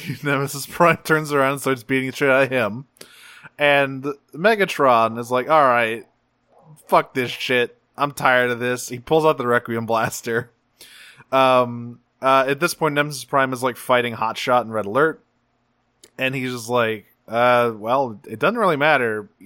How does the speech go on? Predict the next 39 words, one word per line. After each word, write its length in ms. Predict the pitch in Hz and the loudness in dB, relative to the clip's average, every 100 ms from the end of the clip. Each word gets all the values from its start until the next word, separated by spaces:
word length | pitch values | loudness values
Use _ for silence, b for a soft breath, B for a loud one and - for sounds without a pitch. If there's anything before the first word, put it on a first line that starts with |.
| 113 | -4
Whoever 420 | 147 202 247 214 | 4 4 6 4
I 160 | 170 151 | 4 2
hit, 340 | 143 160 120 - | 2 2 2 0
I 180 | 139 | 0
win, 380 | 127 113 127 110 | 0 -2 -4 -4
basically." 720 | 98 98 - 98 95 90 95 - B B B B B B B | -8 -10 -12 -16 -14 -14 -16 -18 B B B B B B B
Uh, 240 | 127 127 123 | 2 4 2
and 100 | 123 | -2
Starscream 960 | - 208 233 226 160 147 135 117 113 98 _ _ _ _ _ | -2 2 2 0 0 2 0 -4 -10 -16 _ _ _ _ _
doesn't 260 | 151 143 135 | -6 -4 -6
look 200 | 131 127 | -8 -10
too 200 | - 131 | -4 0
happy 420 | 127 131 123 113 | 2 0 -2 -8
about 240 | 101 107 | -4 -4
what's 160 | 104 107 | -4 -8
about 260 | 104 107 - | -4 -4 -4
to 60 | |
happen, 380 | 101 101 98 107 | -6 -6 -6 -8
but 120 | 104 | -8
it's 80 | 110 | -4
not 80 | 135 | -2
like 120 | 127 | -2
he 80 | 139 | -4
can 120 | 156 | -6
do 120 | 127 123 | -4 -4
anything 360 | 120 113 117 | -4 -8 -10
because, 320 | 131 123 117 117 | -10 -6 -4 -2
yeah, 140 | 127 | -2
he 80 | 107 | -4
pulls, 380 | - - 147 131 | -6 -2 0 0
he, 200 | 131 117 113 | -6 -8 -10
he 140 | 113 | -12
fires 500 | - 131 151 175 165 | -2 2 2 2 -4
the 100 | 160 | -8
shot 380 | - 185 175 123 | -2 2 2 2
and 380 | 120 113 110 104 | -4 -8 -12 -10
Nemesis 400 | 131 147 135 127 | -6 -6 -6 -4
Prime 300 | 135 127 117 | 0 0 -2
explodes 1120 | 110 - - 123 120 110 95 90 95 - - | -8 -12 -8 0 2 0 -2 -12 -14 -14 -16